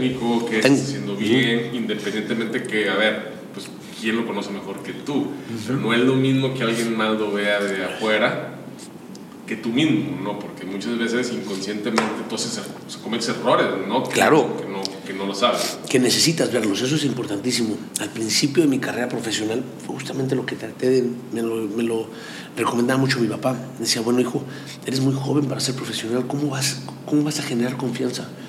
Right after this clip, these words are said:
Speaker 2: ¿Cómo va a generar confianza un chamaco de veinte años que llegara a mí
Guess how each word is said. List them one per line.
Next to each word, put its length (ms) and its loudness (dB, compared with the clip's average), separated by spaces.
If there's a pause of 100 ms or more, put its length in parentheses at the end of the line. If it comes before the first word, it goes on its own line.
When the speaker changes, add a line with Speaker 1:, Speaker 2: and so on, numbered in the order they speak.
(480)
Speaker 2:
¿Cómo 160 4
va 60 4
a 40 0
generar 260 0
confianza 500 0
un 200 2
chamaco 400 0
de 80 0
veinte 280 2
años 320 -2 (840)
que 100 -4
llegara 300 0
a 60 0
mí 220 2